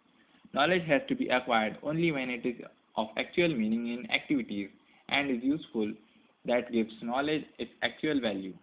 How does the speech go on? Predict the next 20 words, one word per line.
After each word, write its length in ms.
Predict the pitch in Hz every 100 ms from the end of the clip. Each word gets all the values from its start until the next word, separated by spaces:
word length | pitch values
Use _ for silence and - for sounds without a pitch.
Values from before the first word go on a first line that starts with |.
| _ _ _ _ _ _ _ _ _ _ _ _ _ _ _ _ _ _ _ _ - - - - - _ _ _ - - - 127
The 80 |
project 400 | 117 151 180 190 -
is 120 | 131 131
being 200 | 160 190
conducted 540 | 143 120 113 - 120 -
in 120 | 120
a 100 | 117 -
small 180 | 151 180
village 340 | 127 120 113
in 160 | 131 117
India 460 | 117 113 107 107 117 -
for 100 | 113
the 100 | 120
past 400 | - 135 151 135
one 200 | 120 104
year. 200 | 101 92 - _ _ -
It 140 | 143 160
is 120 | 156
working 360 | 147 165 180
with 100 | 147